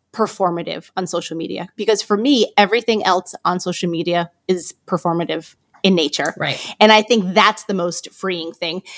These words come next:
Speaker 1: The other day, my, my husband and I were having a discussion about our son, and he was saying, I mean, without giving away too much information,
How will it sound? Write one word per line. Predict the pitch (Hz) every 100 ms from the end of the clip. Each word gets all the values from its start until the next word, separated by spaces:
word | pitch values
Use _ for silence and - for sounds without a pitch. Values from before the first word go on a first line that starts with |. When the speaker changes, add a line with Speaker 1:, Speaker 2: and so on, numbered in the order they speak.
| - -
Speaker 1:
The |
other | 233 208
day, | 202
my, | 190 185
my | -
husband | 185 180 196
and | 180 175
I | 170 175 - - - _ _ _
were | 214
having | 220 240 262
a | 226
discussion | 220 - 190 - 185 180 -
about | 170 175 170 165 - - -
our | 180 165
son, | - 190 170 165 170 _ _ _ -
and | 190 185
he | - 240
was | 247 -
saying, | - 185 180 175 175 180 - -
I | 190
mean, | 180
without | 170 180 170
giving | 170 170
away | 175
too | 170 185
much | 160 -
information, | 160 190 254 269 202